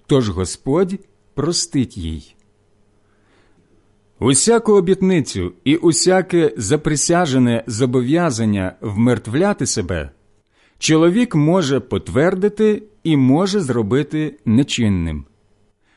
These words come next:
Коли ж її чоловік з одного дня на другий не сказав їй нічого,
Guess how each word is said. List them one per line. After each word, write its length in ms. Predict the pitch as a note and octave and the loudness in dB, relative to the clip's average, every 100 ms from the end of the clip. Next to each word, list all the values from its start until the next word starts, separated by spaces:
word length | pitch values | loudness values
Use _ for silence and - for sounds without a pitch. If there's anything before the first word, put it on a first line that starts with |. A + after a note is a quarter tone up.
| - | -2
Коли 280 | C3 D3 F#3 | 2 4 4
ж 140 | B2 | 2
її 180 | C#3+ E3+ | 0 -2
чоловік 640 | - F3 F3+ C#3+ F#2+ - - | 0 2 4 2 -2 -4 -8
з 140 | A2+ | -4
одного 400 | C#3 D3 F#3+ F3 | -2 0 0 0
дня 260 | D#3 E3 C#3 | 0 0 0
на 120 | D3 | 0
другий 540 | D#3 E3+ C3 F2+ F2+ - - | 2 2 2 -2 -6 -10 -6
не 240 | C#3 D3 D#3 | 0 0 0
сказав 600 | - D#3 C#3 D#3+ F#3+ C3 | -2 -2 0 0 -2 0
їй 140 | A#2+ | 0
нічого, 640 | A2+ G#2 D#3+ F3+ F#2 D2+ | 0 0 0 0 -2 -8